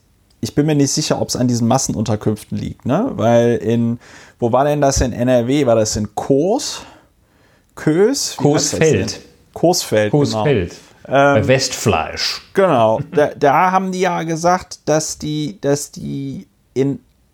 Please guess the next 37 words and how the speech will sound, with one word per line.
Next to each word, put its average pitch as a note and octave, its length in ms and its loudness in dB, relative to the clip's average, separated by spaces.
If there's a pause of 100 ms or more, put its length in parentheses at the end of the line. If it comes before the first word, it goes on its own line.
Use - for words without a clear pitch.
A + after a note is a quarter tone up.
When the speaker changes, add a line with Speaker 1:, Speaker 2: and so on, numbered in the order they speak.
(220)
Speaker 1:
Einzelwohnungen G#2+ 920 0
untergebracht G#2+ 840 -4
sind, - 240 -8
ne? E3+ 200 0
Also A#2+ 240 0
will C#3 140 4
nicht, E3+ 300 -4
will C3+ 120 2
nicht D3+ 240 -4
heißen, D3 360 2
dass C3 160 0
da B2+ 80 2
jetzt A#2+ 320 -2
jeder C#3 240 2
eine C3 280 2
hundert C#3+ 280 0
Quadratmeter D3+ 760 0
Wohnung D#3 320 -2
hat, D3+ 160 2
aber B2 180 4
es A#2+ 160 -2
war C3 180 2
mal C3+ 200 0
Speaker 2:
Jeder A2+ 160 4
ein G#2 140 2
Loft. G#2 220 4
Speaker 1:
also C#3+ 260 0
so, C#3+ 60 -12 (440)
so D3 240 4
wie D3+ 80 4
ich D3 180 2
das C#3+ 200 2
verstanden E3 640 0
habe, D#3+ 360 0
Speaker 2:
Loft D3 260 0
in F#2+ 80 -2
Coesfeld. A2+ 640 0